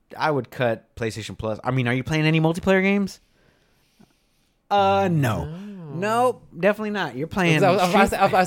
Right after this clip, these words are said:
Speaker 2: was Street Fighter, but
Speaker 1: You're
Speaker 2: like, I
Speaker 1: playing
Speaker 2: got it
Speaker 1: Street
Speaker 2: on
Speaker 1: Fighter on your
Speaker 2: P C.
Speaker 1: P C. You're not playing anything on
Speaker 2: I'm
Speaker 1: multiplayer.
Speaker 2: legit.
Speaker 1: I would cut PlayStation Plus before I would cut Xbox
Speaker 2: What
Speaker 1: Game
Speaker 2: I lose,
Speaker 1: Pass.
Speaker 2: what did I lose on PlayStation Plus?
Speaker 1: Just games you're
Speaker 2: You know
Speaker 1: not
Speaker 2: fucking, you know, Nintendo fucking got me. They're like, "Here's the email to confirm your purchase for online subscription." Like, "You son of a
Speaker 1: Motherfucker.
Speaker 2: bitch.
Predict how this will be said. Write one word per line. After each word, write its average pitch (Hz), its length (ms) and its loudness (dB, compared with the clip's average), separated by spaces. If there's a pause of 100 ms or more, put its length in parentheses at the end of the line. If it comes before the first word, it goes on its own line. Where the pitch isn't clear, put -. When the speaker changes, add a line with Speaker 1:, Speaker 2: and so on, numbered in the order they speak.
Speaker 2:
was 147 80 -8
Street 208 200 -2
Fighter, 151 200 0
but 135 100 -2
Speaker 1:
You're 180 100 6
Speaker 2:
like, - 60 -4
I - 40 2
Speaker 1:
playing 208 100 6
Speaker 2:
got 185 60 4
it - 20 2
Speaker 1:
Street 214 100 4
Speaker 2:
on 196 60 2
Speaker 1:
Fighter 214 180 10
on 214 100 6
your 220 100 6
Speaker 2:
P 220 180 6
C. 151 320 2
Speaker 1:
P - 20 -2
C. - 0 -
You're 143 240 -4
not 196 160 2
playing 196 220 2
anything 196 180 -2
on 185 100 -6
Speaker 2:
I'm 190 120 -2
Speaker 1:
multiplayer. 185 100 -4
Speaker 2:
legit. 170 320 -4
Speaker 1:
I 160 180 6
would 185 220 6
cut 156 280 4
PlayStation 135 460 -2
Plus 127 240 2
before 113 300 -2
I 98 80 2
would 95 140 -4
cut - 300 -6
Xbox 98 220 -8
Speaker 2:
What 87 180 -6
Speaker 1:
Game 90 100 -8
Speaker 2:
I - 40 -10
lose, - 160 -8
Speaker 1:
Pass. - 60 -16
Speaker 2:
what 143 100 -12
did 175 100 -16
I 160 60 -18
lose 147 160 -16
on 135 100 -14
PlayStation 127 360 -20
Plus? 110 400 -20 (560)
Speaker 1:
Just 107 180 -8
games 117 240 0
you're 117 100 0
Speaker 2:
You 117 60 4
know 127 60 6
Speaker 1:
not 131 80 2
Speaker 2:
fucking, 269 280 -2
you 254 60 -2
know, 294 100 -4
Nintendo 240 320 -6
fucking 202 220 -8
got 165 160 -2
me. 220 80 -6
They're 190 80 -2
like, 160 180 -6 (300)
"Here's 240 160 -8
the 196 160 -10
email 196 160 -6
to 147 80 -12
confirm 175 300 -6
your 147 80 -8
purchase 156 340 -10
for 135 380 -8
online 147 240 -10
subscription." - 320 -12
Like, 110 80 -6
"You 123 60 -2 (280)
son 196 160 4
of 180 100 0
a 156 60 2
Speaker 1:
Motherfucker. 135 200 4 (260)
Speaker 2:
bitch. - 40 -8